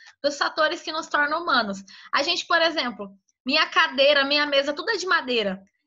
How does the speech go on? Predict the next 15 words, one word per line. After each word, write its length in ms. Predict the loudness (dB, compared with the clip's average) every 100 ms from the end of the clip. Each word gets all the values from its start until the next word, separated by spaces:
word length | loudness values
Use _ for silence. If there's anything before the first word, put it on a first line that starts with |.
| _
Essa 280 | -2 2 2
cadeira 500 | 2 0 4 4 4
já 140 | 2
tava 260 | 4 4 4
formada 380 | 2 2 2 0
na 100 | 0
natureza 720 | 0 2 4 4 2 -6 -12 _ _ _ _ _ _ -8
pra 140 | -6
me 120 | -4
utilizar? 580 | -6 -6 -2 2 2 0 -6 _ _ _ _
Como 280 | 0 0 0
são 240 | 0 0
com 140 | -2
os 80 | -2
animais? 800 | 0 0 2 2 0 -4 -12 -20